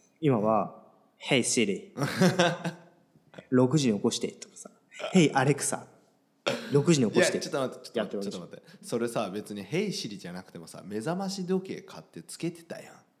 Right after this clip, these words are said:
Speaker 1: 目覚まし時計。
Speaker 2: で、「Hey
Speaker 1: そう。
Speaker 2: Siri」で起きれない可能性あるから、親にも頼むやん。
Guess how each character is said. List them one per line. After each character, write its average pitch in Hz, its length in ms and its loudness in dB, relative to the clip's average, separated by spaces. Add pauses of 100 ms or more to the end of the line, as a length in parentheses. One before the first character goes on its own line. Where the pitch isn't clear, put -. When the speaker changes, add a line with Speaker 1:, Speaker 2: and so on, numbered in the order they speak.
(640)
Speaker 1:
目 110 160 -2
覚 107 140 -2
ま 104 100 -4
し - 60 -10
時 107 260 -2
計。 95 100 -2
Speaker 2:
で、 120 320 -2
「Hey 226 240 0
Speaker 1:
そ 165 60 0
う。 - 20 -2
Speaker 2:
Siri」 156 320 -4
で 110 80 -4
起 101 160 -6 (120)
き 190 40 -4
れ 208 120 -2
な 190 140 -2
い 120 80 -4
可 98 140 -10
能 92 160 -10
性 92 160 -12
あ 92 100 -10
る 87 80 -12
か - 120 -14
ら、 73 80 -12
親 123 280 -4
に 147 120 -4
も 82 100 -12
頼 120 300 -14
む 107 180 -12
や - 80 -20
ん。 - 100 -20